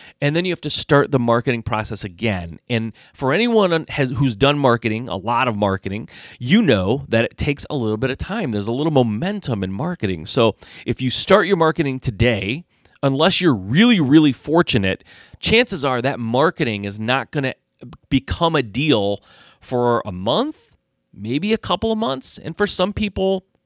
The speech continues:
three, four, five, six months before they get their next deal. So you can see what can happen if you stop your marketing, then your deal flow also stops, okay? It's like turning off,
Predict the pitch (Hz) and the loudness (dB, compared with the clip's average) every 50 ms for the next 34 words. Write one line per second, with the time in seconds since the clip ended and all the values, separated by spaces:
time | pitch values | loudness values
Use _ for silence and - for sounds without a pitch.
0 | _ _ - - 170 196 - - 202 196 185 - 165 170 185 - - 311 285 - | _ _ -6 -4 -4 -4 -2 -2 -2 -2 -2 0 0 -2 0 -2 -4 -4 -4 -4
1 | 170 120 101 92 - - - 123 120 - 135 127 123 120 110 117 113 - 123 107 | -4 -6 -6 -8 -12 -12 -10 -10 -8 -4 -2 -2 -2 -2 -2 -2 -4 -2 -4 -6
2 | 101 98 90 - 98 104 98 87 62 - - - - - - - - - - 165 | -6 -6 -8 -8 -4 -4 -4 -4 -4 -8 -12 -14 -20 -20 -20 -16 -4 0 2 2
3 | 175 185 165 190 175 156 - 240 240 226 208 - 156 - - 196 214 214 170 127 | 2 2 0 -2 -2 -2 0 2 4 4 4 2 0 -6 -4 -6 -4 -2 -4 -4
4 | - - 123 117 - - - 160 165 160 - 151 147 135 131 160 202 240 240 - | -4 -4 -6 -6 -4 -2 -2 -2 -2 -4 -6 -6 -6 -4 0 0 0 0 0 0
5 | 143 127 117 120 123 123 - _ _ _ - - _ _ _ - 139 147 151 147 | -2 -2 -2 -2 -4 -8 -12 _ _ _ -20 -20 _ _ _ 0 0 2 2 0
6 | 143 143 139 120 - _ _ _ _ - 123 123 147 139 110 98 131 147 196 220 | -2 -4 -8 -10 -14 _ _ _ _ -4 2 2 4 4 2 0 2 6 8 8
7 | 214 - - - 131 117 110 104 101 - - 131 165 208 185 - - 110 - - | 8 6 4 -2 2 2 2 2 0 -2 0 2 2 2 2 2 -2 -4 -6 -8
8 | - - - - - - - - - - - - - 135 135 147 - 143 120 - | -10 -12 -14 -16 -14 -16 -16 -16 -16 -16 -12 -6 -4 -2 -2 -2 -2 -4 -6 -6
9 | - - - 156 151 151 151 147 143 139 - - | -6 -6 -4 -4 -2 0 0 2 2 0 0 -4